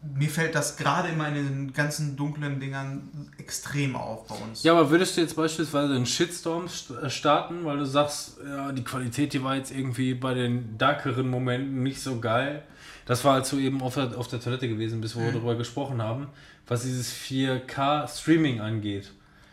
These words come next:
Speaker 2: Warum die das, glaub ich, meiner Meinung
Speaker 1: Ich
Speaker 2: nach
Speaker 1: bin,
Speaker 2: nicht anbieten?
Speaker 1: ich bin immer noch einer, ähm,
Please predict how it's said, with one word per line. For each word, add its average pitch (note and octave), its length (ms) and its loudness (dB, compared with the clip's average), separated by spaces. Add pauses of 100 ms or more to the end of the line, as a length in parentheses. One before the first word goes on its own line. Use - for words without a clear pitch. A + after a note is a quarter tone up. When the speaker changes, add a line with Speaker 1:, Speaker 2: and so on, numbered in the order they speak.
(320)
Speaker 2:
Warum B2 340 2
die D#3+ 80 -4
das, C#3+ 220 0
glaub C3+ 200 0
ich, C#3+ 140 -2
meiner C3+ 180 0
Meinung C3 200 0
Speaker 1:
Ich C#3 80 -2
Speaker 2:
nach C#3 120 4
Speaker 1:
bin, D#3 120 2
Speaker 2:
nicht B2 160 0
anbieten? D3+ 460 -2
Speaker 1:
ich D#3 220 -6
bin E3 140 -2
immer D#3 200 0
noch D3 220 -2
einer, C#3+ 640 -2
ähm, C3 340 -6